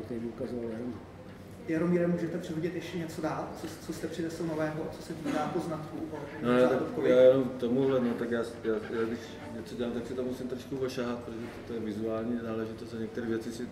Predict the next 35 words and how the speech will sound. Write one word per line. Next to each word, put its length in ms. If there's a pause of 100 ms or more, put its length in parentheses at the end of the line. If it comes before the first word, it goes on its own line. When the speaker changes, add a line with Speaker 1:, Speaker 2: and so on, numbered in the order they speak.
(100)
Speaker 3:
fakt 140
nedokážu 480
představit 480
a... 40 (540)
a 40
vlastně 280
jak 120
to 100
byl 160
jako 260
reálný 400
příběh, 360
jako 260
z 80
reálných 300 (120)
doby, 220
tak 100 (100)
jako 300
by, 180 (380)
už 60
mám 160
zkušenost 460
z 40
Aloise 300
Nebla, 380 (400)
Speaker 2:
Mhm. 200
Speaker 3:
že 80
když 120
jsme 120
tam, 180 (240)
to 60
byl 160
železničářský 800
příběh, 440
že 60